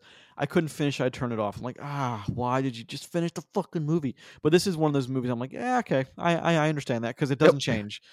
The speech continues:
Speaker 1: 'Cause, like,
Speaker 2: I would
Speaker 1: whenever,
Speaker 2: blame it,
Speaker 1: whenever you
Speaker 2: yeah.
Speaker 1: turn, 'cause, like, it's one of those movies that I don't care when you turn it off, nothing ever changes after that. Because, like, where,
Speaker 2: Yeah.
Speaker 1: wherever you are in the movie, nothing ever gets different.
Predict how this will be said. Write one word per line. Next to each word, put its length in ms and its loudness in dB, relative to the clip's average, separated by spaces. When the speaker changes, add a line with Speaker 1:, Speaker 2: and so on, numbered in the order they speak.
Speaker 1:
'Cause, 120 4
like, 80 10
Speaker 2:
I 40 12
would 100 12
Speaker 1:
whenever, 200 12
Speaker 2:
blame 100 8
it, 40 8
Speaker 1:
whenever 180 6
you 60 8
Speaker 2:
yeah. 60 6
Speaker 1:
turn, 260 0
'cause, 120 -6
like, 180 6
it's 180 -2
one 140 6
of 40 8
those 100 4
movies 240 6
that 140 6
I 60 8
don't 120 6
care 160 8
when 100 6
you 60 2
turn 160 0
it 80 2
off, 300 4
nothing 340 0
ever 140 0
changes 520 -2
after 280 2
that. 260 -2
Because, 220 -10
like, 140 2
where, 180 6
Speaker 2:
Yeah. 60 8
Speaker 1:
wherever 200 8
you 120 10
are 60 12
in 60 6
the 60 -2
movie, 260 6
nothing 280 0
ever 120 2
gets 180 -4
different. 360 -2